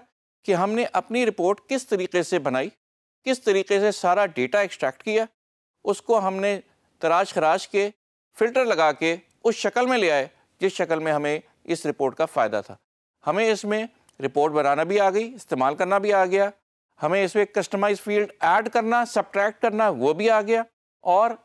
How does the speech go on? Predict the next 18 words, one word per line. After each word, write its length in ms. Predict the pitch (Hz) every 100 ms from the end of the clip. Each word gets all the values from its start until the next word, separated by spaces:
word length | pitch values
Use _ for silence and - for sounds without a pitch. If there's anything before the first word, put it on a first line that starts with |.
| -
इस 160 | 233
पूरी 420 | - - 214 233 277
रिपोर्ट 440 | 269 240 220 190
को 340 | 196 208 202 _
फ़िल्टर 380 | - 202 214 254
लगा 260 | 208 160 156
के 260 | 175 180 - _ _
सॉर्ट 380 | - - 214 247
करके 340 | 226 185 175
दिखाना, 420 | 156 135 139 151 175 _ _ _ _ -
ये 100 | 202 - _ _
तमाम 480 | - 185 202 254 269
पहलू 360 | 240 175 151 151
हमने 340 | 151 151 160 - _ _ _
एक 220 | 220 202
ही 80 | 190
वक्त 240 | 175 156 156
में 140 | 175